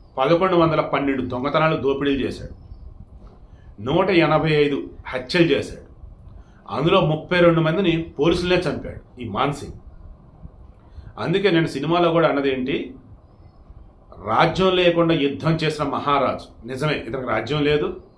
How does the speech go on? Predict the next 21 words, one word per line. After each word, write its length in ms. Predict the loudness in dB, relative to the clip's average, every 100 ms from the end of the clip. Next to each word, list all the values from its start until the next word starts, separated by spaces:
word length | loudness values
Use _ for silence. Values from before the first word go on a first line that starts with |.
| -20 -20 -20 -20 -20 -14 -8
పెద్ద 140 | -8
కోటలో 480 | -6 -2 -2 0 0
గేట్ల 240 | 0 0
హడావుడి 340 | -2 0 2 2
ఏమీ 160 | 4 4
లే, 260 | 4 0 -10 -16
నార్మల్గా 420 | -12 -8 0 2 4
ఉండేవాడు. 500 | 2 0 -2 -8 -20 -20 -20 -20 _ _ -20 -20 -6
కానీ 220 | -2 2 4 4 2
మహారాజు 540 | 0 4 6 6 4 0 -2
ఏ 40 | 0 0
రకంగా 560 | 0 -2 -2 -4 -12 -20 -20 -20 -20 -20 -20 -20 -20 -20 -20 -20 -4
తన 220 | 0 0 -2
సంపాదించినది, 800 | -4 -4 0 4 4 2 -2 -6 -8 -4
దోచుకున్నది 520 | 0 0 0 0 4
ఏదైతే 240 | 4 4 2
అందరికి 280 | 2 2 0
పంచ-, 380 | -4 -6 -6
ఇలా 100 | 0
అతను 220 | 0 -2 -6
పంచేవాడు. 460 | -6 -6 -10 -14